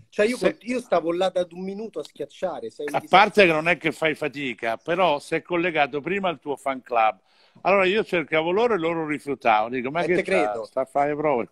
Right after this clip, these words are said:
Speaker 1: Sono educati.
Speaker 2: <laughs> Hai fatto il pizzetto da D'Artagnan?
Speaker 1: Eh sì, è una
Speaker 2: E
Speaker 1: cosa
Speaker 2: co-,
Speaker 1: di casa.
Speaker 2: e com'è?
Speaker 1: È una cosa di casa, così. No,
Speaker 2: Ma
Speaker 1: ho
Speaker 2: com'è?
Speaker 1: fatto un video col pizzetto, col-, con la cosa dell'altra volta e l'ho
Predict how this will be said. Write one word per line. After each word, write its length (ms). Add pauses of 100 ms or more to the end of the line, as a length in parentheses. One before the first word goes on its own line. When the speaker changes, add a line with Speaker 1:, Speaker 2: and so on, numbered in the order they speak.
Speaker 1:
Sono 140
educati. 560
Speaker 2:
<laughs> 840
Hai 160
fatto 280
il 80
pizzetto 520
da 120
D'Artagnan? 800 (420)
Speaker 1:
Eh 140
sì, 320 (540)
è 120
una 100
Speaker 2:
E 60
Speaker 1:
cosa 160
Speaker 2:
co-, 20
Speaker 1:
di 100
casa. 420 (140)
Speaker 2:
e 180
com'è? 460 (560)
Speaker 1:
È 100
una 120
cosa 220
di 100
casa, 440
così. 380 (760)
No, 120
Speaker 2:
Ma 60
Speaker 1:
ho 20
Speaker 2:
com'è? 200
Speaker 1:
fatto 180
un 120
video 280
col 160
pizzetto, 460
col-, 200
con 140
la 100
cosa 200
dell'altra 360
volta 260
e 40
l'ho 320